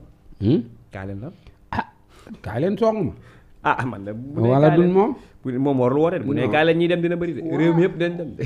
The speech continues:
Speaker 1: Waaw, non, xam nga tey benn affaire dafa am.
Speaker 2: Hein.
Speaker 1: Xam nga man dama gis ñu siiw ni ñu si ëpp. Gis naa si benn waykat taayale,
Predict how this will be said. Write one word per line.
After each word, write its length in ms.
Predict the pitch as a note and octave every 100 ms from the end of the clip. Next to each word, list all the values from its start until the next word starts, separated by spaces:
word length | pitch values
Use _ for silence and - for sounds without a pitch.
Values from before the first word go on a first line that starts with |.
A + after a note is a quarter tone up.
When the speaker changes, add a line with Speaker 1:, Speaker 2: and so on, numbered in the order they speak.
| G3+
Speaker 1:
Waaw, 220 | G3+ A3+ G#3+
non, 180 | F#3+ F3+
xam 180 | G3+
nga 100 | A3 G3+
tey 240 | G#3 F#3+
benn 300 | E3 F#3+ G3
affaire 300 | G3 F3 F#3
dafa 200 | E3 D#3 D3
am. 140 | G2+ - - C#3
Speaker 2:
Hein. 200 | C3+ B2+ -
Speaker 1:
Xam 120 | E3
nga 480 | G3 G3+ F#3+ F#3+ F#3
man 240 | F#3 F3+ F3
dama 240 | F3 F3+
gis 120 | E3+ E3+
ñu 220 | F3 E3+
siiw 320 | - D#3+ C#3
ni 160 | A#2+ B2
ñu 160 | D3
si 100 | D3
ëpp. 200 | D3+ A#2+ - - - _ _ _ -
Gis 140 | C#3+
naa 220 | E3 D#3+ D#3
si 80 | D#3
benn 260 | D3+ D3+
waykat 380 | D3+ D3 C#3+ C3+
taayale, 520 | - C3+ C3+ C#3 A2